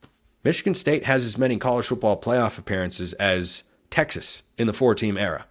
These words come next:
Crazy statement to say, I know. A true statement as well. They can be a contender. It might not happen right away,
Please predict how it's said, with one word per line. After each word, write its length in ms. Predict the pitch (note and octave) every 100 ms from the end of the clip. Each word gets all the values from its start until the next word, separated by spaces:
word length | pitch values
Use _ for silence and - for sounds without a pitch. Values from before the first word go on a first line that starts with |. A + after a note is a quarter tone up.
| _ _ _ _ _ _ _ _ _ _ _
Crazy 300 | A2+ A2+ G2
statement 420 | - A2 F#2+ F#2
to 40 |
say, 360 | E2+ A2+ A2 D#2 -
I 100 | F#2+
know. 320 | G#2+ G2+ C#2+ - - _
A 80 | A2+
true 260 | - D3+ C#3
statement 400 | - A2 G#2 F#2+
as 160 | F2+
well. 220 | D#2+ A1+ _ _ _ _ _ _ _ -
They 160 | A#2
can 200 | C3+ E3
be 160 | D3+ D#3
a 40 |
contender. 600 | C#3+ C3+ B2 B2 A2+ A2 - _ _
It 160 | - F3
might 180 | F3
not 180 | E3 C#3+
happen 300 | C#3 C3 A#2+
right 200 | A2+ G#2+
away, 400 | F#2+ F#2 F#2+ C3